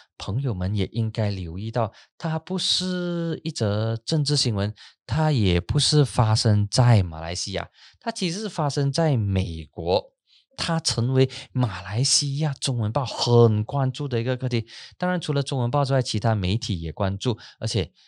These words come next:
还有另外一个哦，就是越南的媒体也关注。诶，这一则新闻呢，就是二十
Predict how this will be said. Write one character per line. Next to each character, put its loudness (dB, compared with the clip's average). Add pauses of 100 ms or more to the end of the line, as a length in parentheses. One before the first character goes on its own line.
(100)
还 -4
有 -2
另 -2
外 0
一 -2
个 -6
哦， -2
就 -6
是 -4
越 -2
南 0
的 -2
媒 -4
体 -10
也 -14
关 -14
注。 -12 (180)
诶， -2 (240)
这 0
一 4
则 0
新 -2
闻 -2
呢， -2 (300)
就 -4
是 -6 (160)
二 2
十 -2